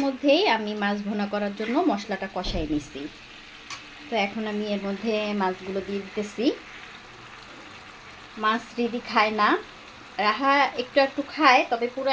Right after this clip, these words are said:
একটা মাছ সে খায় না, তাকে ভেঙে দিতে হয়। এই মাছটা মূলত আপনাদের ভাইয়ারই পছন্দ, আমারও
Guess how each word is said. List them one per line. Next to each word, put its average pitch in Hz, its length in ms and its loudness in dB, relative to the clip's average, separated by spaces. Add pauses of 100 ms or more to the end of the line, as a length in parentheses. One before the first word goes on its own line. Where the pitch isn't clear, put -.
একটা 262 140 -2 (100)
মাছ 247 180 -2
সে 269 80 2 (120)
খায় 240 260 4
না, 233 60 4 (140)
তাকে 208 240 -6
ভেঙে 202 300 -2
দিতে 233 260 -2
হয়। 226 200 2 (1120)
এই 254 140 0
মাছটা 240 360 0
মূলত 247 280 0 (280)
আপনাদের 226 300 -4 (120)
ভাইয়ারই 220 380 0 (100)
পছন্দ, 226 400 -4 (960)
আমারও 269 260 -2